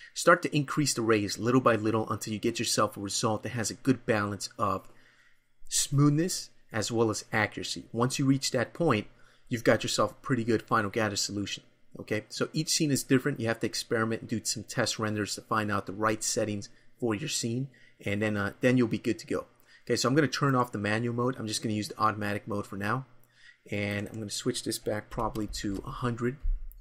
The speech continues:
Okay, all right, so this video has been running for a pretty good amount of time.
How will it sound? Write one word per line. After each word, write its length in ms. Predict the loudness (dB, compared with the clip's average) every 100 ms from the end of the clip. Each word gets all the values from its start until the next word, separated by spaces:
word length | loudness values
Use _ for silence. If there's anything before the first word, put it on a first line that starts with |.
| -8
Okay, 260 | -2 -2
all 680 | -2 -6 -20 -20 -20 _ 4
right, 140 | 4
so 180 | 4 4
this 180 | 4 0
video 240 | 4 6
has 80 | 4
been 160 | 2 2
running 200 | 2 0
for 120 | -4
a 20 |
pretty 320 | -4 2 4
good 140 | 4 2
amount 240 | 2 0
of 60 | 0
time. 300 | -6 -6